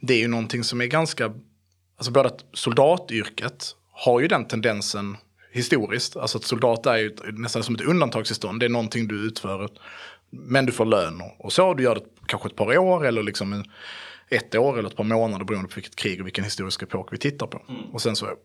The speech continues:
Speaker 1: återgår du egentligen till ditt huvudsakliga arbete. Medans det finns ju liksom tendenser till, till den här, eh, gigifieringen av arbete går ju att se i,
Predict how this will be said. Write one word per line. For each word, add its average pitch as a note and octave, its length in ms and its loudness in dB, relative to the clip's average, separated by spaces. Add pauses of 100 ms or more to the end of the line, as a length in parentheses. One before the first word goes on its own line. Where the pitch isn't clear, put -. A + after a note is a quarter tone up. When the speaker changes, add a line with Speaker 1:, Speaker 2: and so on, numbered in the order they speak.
(380)
Speaker 1:
återgår B2 480 4
du C#3+ 80 4
egentligen G2+ 320 -2
till G2+ 140 -4
ditt G#2+ 220 -2
huvudsakliga D3 540 4
arbete. B2+ 260 -2 (200)
Medans C3 420 4 (100)
det B2+ 120 -2
finns B2+ 280 0
ju B2 40 0
liksom A#2+ 240 -2
tendenser A#2+ 640 2
till, C3 400 2 (440)
till B2 300 2
den A#2+ 140 2
här, A2 480 4
eh, A2 280 0 (480)
gigifieringen B2 580 4
av A#2+ 80 2
arbete B2+ 340 4
går B2 180 4
ju B2 60 2
att A#2 60 2
se B2 520 4
i, G#2+ 300 0